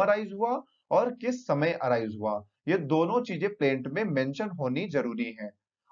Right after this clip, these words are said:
Also those facts which help in recognizing the jurisdiction, और वो सारे फैक्ट जो court के jurisdiction को तय कर पाए। Relief which the plaintiff seeks from the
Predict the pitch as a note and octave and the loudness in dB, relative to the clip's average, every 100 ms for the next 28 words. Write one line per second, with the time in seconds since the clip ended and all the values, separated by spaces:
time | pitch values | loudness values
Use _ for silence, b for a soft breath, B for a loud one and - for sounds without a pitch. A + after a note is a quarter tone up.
0 | - C#3+ D#3 A#3 D3 C#3+ G3 G#3 - D3+ | 0 2 2 -4 -2 -2 -2 -4 0 2
1 | G3 - C#3+ F#3 F#3 - C#3+ F#3 - - | 2 -2 -8 -8 -8 -2 0 0 -6 -8
2 | F3+ F#3+ C#3+ C#3 B2 B2+ B2 B2+ F3 D#3+ | -8 -6 -2 -2 0 0 0 0 -2 -2
3 | F#3 C#3+ A#2+ A2+ A2 G#2+ C3 B2+ B2 b | -2 -2 -4 -2 -6 -6 -6 -6 -8 b
4 | b b F3+ A3 A3+ F3 D#3 G3 A3 E3+ | b b 0 0 -4 2 2 2 0 0
5 | D#3 C#3 F3 B2 D#3 F#3+ G#3 - C#3 C#3 | 0 0 -4 -4 0 0 -2 -2 0 0
6 | C#3 - F3 G3 C3+ B2+ B2+ A#2+ A#2 A2 | 0 -8 -4 -2 -2 0 0 -2 -4 -4
7 | C3 B2+ D3+ A3 A3 C3+ B2+ A#2 - G#2+ | -6 -4 -2 -2 0 0 2 -2 0 -4
8 | G2+ G2+ _ _ _ - C3+ D3 E3+ D3 | -4 -10 _ _ _ -2 2 2 2 2
9 | G#3+ A3 C3 E3 E3 F3+ D3 D3+ D#3+ A#3 | 0 -4 -6 -4 -4 -2 0 0 -2 -8
10 | - D#3 F3+ - C3 B2 C3+ | -2 0 0 -2 -2 2 0